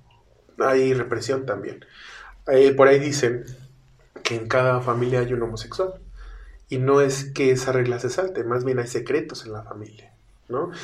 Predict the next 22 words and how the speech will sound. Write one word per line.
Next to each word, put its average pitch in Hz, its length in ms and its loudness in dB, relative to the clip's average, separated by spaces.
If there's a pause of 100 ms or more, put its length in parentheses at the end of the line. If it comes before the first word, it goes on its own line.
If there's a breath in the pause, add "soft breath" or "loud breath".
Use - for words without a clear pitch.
(200 loud breath)
¿Y 160 100 -4
qué 185 160 4
crees? 185 300 6
No 180 100 2
está 190 240 0
mal 180 220 2
vivirlo 156 340 -2
así, 151 320 -10
no 156 60 -2
está 170 240 0
mal 175 260 2
vivirlo 139 360 -2
así, 165 420 -6 (300 loud breath)
no 156 120 6
está 175 260 4
mal 175 440 4
ser 165 220 0
de 160 100 0
la 143 100 0
manera 139 400 -6
que 123 100 -10
tú - 140 -16